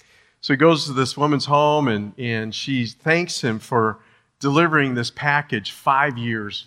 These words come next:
late. And he goes, "But you know, before I leave, I just have to know what was in that box."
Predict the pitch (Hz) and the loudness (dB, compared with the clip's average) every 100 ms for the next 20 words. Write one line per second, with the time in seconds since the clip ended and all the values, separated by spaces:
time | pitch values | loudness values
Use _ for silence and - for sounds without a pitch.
0 | _ 113 120 113 117 - - _ _ _ | _ -4 -2 -2 -4 -14 -18 _ _ _
1 | _ _ _ _ _ _ _ _ _ 135 | _ _ _ _ _ _ _ _ _ -2
2 | 139 135 135 127 170 - 226 233 185 160 | -2 2 2 2 -4 -4 0 0 0 -4
3 | 247 185 143 131 127 123 - 196 233 214 | 2 4 4 0 -4 -6 -6 -6 -6 -6
4 | - 175 - 123 120 107 98 107 160 220 | -4 -6 -4 -2 0 0 -4 -4 -2 -2
5 | 175 135 101 135 135 117 107 117 98 85 | -4 -6 -4 -4 -2 0 -2 -2 -6 -6
6 | 85 - - - | -8 -14 -16 -16